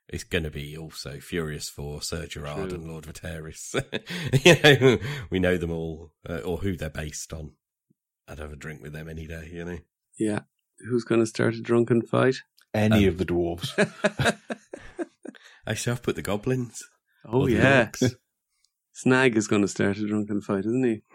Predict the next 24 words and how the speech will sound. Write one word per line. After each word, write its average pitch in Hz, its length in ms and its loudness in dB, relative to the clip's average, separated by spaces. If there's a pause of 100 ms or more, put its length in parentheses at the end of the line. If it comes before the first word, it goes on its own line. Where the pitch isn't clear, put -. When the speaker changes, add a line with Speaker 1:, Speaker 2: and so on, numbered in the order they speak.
Speaker 1:
Yeah. - 80 -8 (160)
Speaker 3:
No, 87 260 2
it'll 98 140 2
be, 95 120 2 (120)
it'll 113 140 6
be 92 80 0
Thump. 80 400 -2 (240)
Speaker 2:
Thump. 107 240 -8 (180)
Oh, 107 80 -8
Speaker 3:
He's 101 160 4
Speaker 2:
yeah. - 40 0
Speaker 3:
just 90 160 0
an 80 80 -2
idiot. - 440 -4
It'll 202 240 2
be 90 100 2
Thump, 80 380 0
yeah. 80 200 -2 (500)
Speaker 1:
<laughs> - 520 -20
And 85 120 -4
that, 82 140 -4
well, 82 180 0
I've 85 120 -4
put - 200 -2